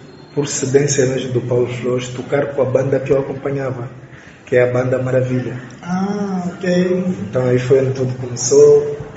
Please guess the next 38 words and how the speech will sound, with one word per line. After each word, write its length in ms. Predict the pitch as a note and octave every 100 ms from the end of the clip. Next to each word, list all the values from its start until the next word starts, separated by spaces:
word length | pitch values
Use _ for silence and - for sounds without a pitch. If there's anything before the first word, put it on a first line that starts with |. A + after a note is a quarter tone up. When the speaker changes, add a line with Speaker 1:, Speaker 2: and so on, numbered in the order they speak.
| -
Speaker 1:
Chegamos 540 | - C3+ C#3 C3+ -
também 260 | C3 C3 C3
aí 200 | B2+ B2+
no 140 | B2
Miami, 560 | A#2+ A#2 B2 C#3+ B2 A#2+
na 80 |
altura, 440 | G#2+ G#2 B2 B2+ C3+ - - - - - - - -
que 100 | -
se, 300 | - - - - - -
parece 320 | B2 C3 C3+
neste 260 | C3+ B2+ B2+
momento 460 | C3+ C#3 - B2 A#2
que 100 | A#2+
as 120 | -
coisas 340 | C#3+ C#3 C3 - - - - - - - - -
começam 380 | C3 C#3 - C3+ B2+
a, 200 | B2+ B2+
a 40 | B2+
funcionar, 560 | B2+ B2 - B2+ C3
mas 120 | B2 B2
para 120 | -
funcionar 460 | B2 A#2+ C3 C3+ C#3
na 80 |
altura 320 | B2 B2 C#3 C3
em 80 |
Luanda, 480 | B2 A#2+ B2 B2 B2+ - - - - -
também 240 | B2 C3+
tivemos 360 | C#3 C3 C#3 C#3
que 120 | -
lá 80 | C3
passar, 560 | C3 A#2 - C3 C3+ -
Speaker 2:
Sim. 240 | F#3 D3+
Speaker 1:
quando 240 | B2+ B2+
tam-, 180 | B2+ B2+
passamos 460 | - B2 - B2+ B2
a 60 |
semana 320 | A2+ C3 B2+ B2+
passada. 400 | B2+ B2 A#2